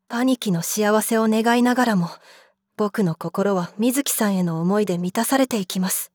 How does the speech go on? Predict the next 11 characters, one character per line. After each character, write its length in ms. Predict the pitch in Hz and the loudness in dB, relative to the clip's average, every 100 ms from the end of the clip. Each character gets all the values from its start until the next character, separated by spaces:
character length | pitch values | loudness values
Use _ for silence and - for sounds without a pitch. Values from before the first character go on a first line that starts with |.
| _ _ _ _ | _ _ _ _
そ 300 | - - 180 | -10 -8 -4
れ 140 | 196 | -2
は、 240 | 202 196 - - - _ _ - | -2 -2 -6 -18 -20 _ _ -10
決 280 | - 185 - | -6 -4 -4
し 40 | |
て 280 | - 220 220 | 0 2 2
許 80 | 226 | 2
さ 160 | 254 | 2
れ 100 | 247 | 2
な 140 | 233 180 | 2 0
い、 120 | - | -6